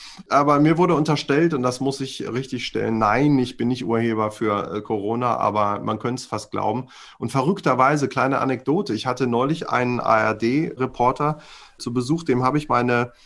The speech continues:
Tagebücher gezeigt und auf einem Tagebuch, da sagt der: „Herr Wallert, ist das Ihr Ernst? Da steht ja Corona drauf.“ Ist kein Witz. Also da dachte ich, da habe ich nochmal verstanden, <laughs> einige Leute,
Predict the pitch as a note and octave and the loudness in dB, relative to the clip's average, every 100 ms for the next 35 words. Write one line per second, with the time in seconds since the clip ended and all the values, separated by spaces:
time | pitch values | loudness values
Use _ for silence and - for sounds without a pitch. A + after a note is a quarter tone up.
0 | - - - D#3 G3 C3 G#2+ A2 G2 A2+ | -20 -20 -2 0 2 0 0 0 -2 -4
1 | - G#2+ D3+ - B2 - - - C#3 G#3 | 0 0 0 -4 -2 -2 -4 -4 0 2
2 | G#3 - F3+ F3+ A#2 A2+ - A2 A#2 - | 0 0 2 2 0 -2 -2 0 0 0
3 | A#2+ A2+ A2+ C#3+ A#2+ F#2+ - - G#2 G2+ | -2 0 0 2 2 0 -8 -4 -6 -4
4 | G2 - G2+ E3 - - - G#2+ - C3+ | -4 0 2 0 -4 -8 -4 -4 0 0
5 | C#3 A2 - A#2 G#2+ D3 G3+ E2+ F2 - | 0 -4 0 -2 4 4 4 2 0 -2
6 | C2 C#2+ - - - - - - _ _ | -2 -2 -6 -16 -20 -20 -20 -20 _ _
7 | _ F3 E3+ E3+ D#3 D3+ D3 G#3 - - | _ 2 2 2 4 4 6 2 2 -8
8 | - A#2+ B2+ B2 A2 B2+ D3+ D3+ D#3 D3+ | 0 2 6 4 4 2 2 -2 -4 -2
9 | B2+ B2+ C#3 C#3+ C3+ C3+ B2+ B2+ A#2+ - | 2 2 0 -2 -2 2 4 2 -2 -6
10 | B2 - D3 - - E3+ D3+ C#3+ B2 D3+ | -6 -2 -2 0 0 0 0 0 0 -4